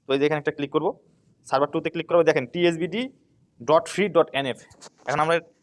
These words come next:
টিএসবিডিতে চলে যাবো, টিএসবিডিতে আমাদের এই গেমটা আপনারা পাবেন। তো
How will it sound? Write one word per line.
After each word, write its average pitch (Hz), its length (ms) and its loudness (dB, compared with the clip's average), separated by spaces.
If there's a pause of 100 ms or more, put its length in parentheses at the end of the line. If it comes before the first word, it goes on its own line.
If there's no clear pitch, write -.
(160)
টিএসবিডিতে 180 500 2
চলে 165 160 -2
যাবো, 123 180 0
টিএসবিডিতে 170 480 -2
আমাদের 185 180 0 (100)
এই 131 100 0
গেমটা 135 220 -2
আপনারা 123 240 -4
পাবেন। 113 160 0 (540)
তো - 40 -14